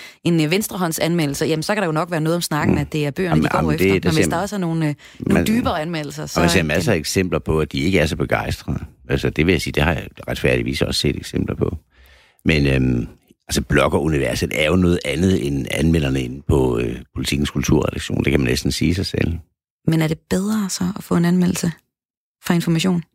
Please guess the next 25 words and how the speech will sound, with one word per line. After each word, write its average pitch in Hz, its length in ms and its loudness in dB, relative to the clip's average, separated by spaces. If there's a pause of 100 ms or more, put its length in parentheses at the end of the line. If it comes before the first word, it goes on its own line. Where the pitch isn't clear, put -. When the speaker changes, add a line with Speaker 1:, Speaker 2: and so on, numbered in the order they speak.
(100)
Speaker 1:
end 170 80 2
fra 170 120 -2
en 160 60 0
bogblog? 175 300 -4 (880)
Speaker 2:
Der - 60 0
er - 40 2
ikke 82 100 0
noget, 92 140 4
der 82 80 2
er 76 40 2 (160)
bedre, 78 360 2
men 71 220 0 (440)
hvis 73 260 0
vi, 78 100 4
som, 73 320 2
som 73 180 0
forfatter 78 360 0
vil 95 140 2
man 71 140 0
jo 65 60 -2
bare 76 260 -2
gerne 80 320 -2
have, 78 340 0
at, 71 240 -2
øh, 64 240 0